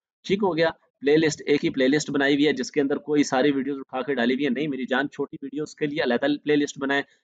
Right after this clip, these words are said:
lengthy के लिए अलहदा बनाएं, kill जिसमें आपने बहुत ज़्यादा किल किए हैं उनके लिए अलहदा बनाएं, मतलब कि एक categorize करके अपने channel को,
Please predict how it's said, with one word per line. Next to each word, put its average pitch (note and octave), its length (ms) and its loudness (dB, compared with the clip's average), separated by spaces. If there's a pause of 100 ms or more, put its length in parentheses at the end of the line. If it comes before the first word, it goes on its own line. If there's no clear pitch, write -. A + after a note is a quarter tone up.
(160)
lengthy D3+ 260 -2
के D3+ 100 -4
लिए D3 100 4
अलहदा B2 280 4
बनाएं, C#3 280 0 (340)
kill F#3+ 220 4
जिसमें D#3 320 0
आपने D3+ 280 2
बहुत C#3+ 220 2
ज़्यादा D3+ 160 4
किल F3 280 -2
किए C#3+ 300 2
हैं C3+ 180 0 (300)
उनके D#3+ 240 -10
लिए D3+ 180 2
अलहदा B2+ 400 4
बनाएं, C#3+ 300 2 (280)
मतलब D3+ 260 -8
कि F#3+ 100 -2
एक - 180 -6
categorize C#3 520 0
करके C#3+ 300 0
अपने C3 220 -2
channel B2+ 260 0
को, D3 260 -6